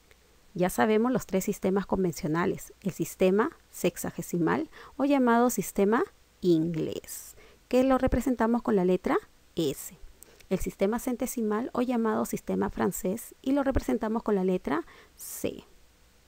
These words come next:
el sistema radial o circular y lo representamos con la letra R. También vamos a ver el equivalente al ángulo de una vuelta en los tres sistemas.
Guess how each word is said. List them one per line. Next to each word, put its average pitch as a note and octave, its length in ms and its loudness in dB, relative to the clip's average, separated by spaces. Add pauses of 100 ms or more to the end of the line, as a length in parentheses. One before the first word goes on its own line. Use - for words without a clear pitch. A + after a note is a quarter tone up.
(380)
el A3 120 0
sistema C4 440 2
radial G#3+ 580 0 (120)
o F#3+ 100 2
circular G#3+ 840 0
y C4+ 80 2
lo C#4 100 4
representamos G#3 600 0
con A3 120 0
la F#3+ 80 0
letra G3 400 0 (300)
R. E3 360 -6 (1600)
También D4+ 340 0
vamos B3 320 -2
a G#3 80 -2
ver G3 160 -2
el G#3+ 140 -2
equivalente F#3 580 -4
al F#3 100 -2
ángulo F#3+ 360 -2
de F#3 80 0
una F#3 120 -2
vuelta F#3 340 -6
en G#3 60 -2
los E3+ 120 -6
tres E3 180 -4
sistemas. - 680 -10